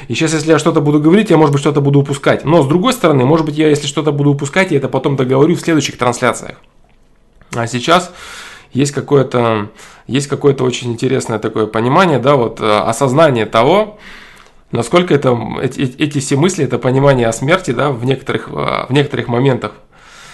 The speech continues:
А то топор оставим. Да вот, блин, тоже чувствую я, Расул Куатов, вот чувствую я, что я щас его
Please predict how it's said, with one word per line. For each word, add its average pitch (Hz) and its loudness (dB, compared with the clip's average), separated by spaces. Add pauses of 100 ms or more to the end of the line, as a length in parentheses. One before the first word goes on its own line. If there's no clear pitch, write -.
(240)
А 113 -10
то 131 -2
топор 131 2
оставим. 120 2
Да 175 6
вот, 214 6
блин, 220 2
тоже 220 4
чувствую 190 4
я, 143 8
Расул 156 4
Куатов, 147 4
вот 147 0
чувствую 214 0
я, 135 6
что - -2
я 156 4
щас 147 -2
его 151 4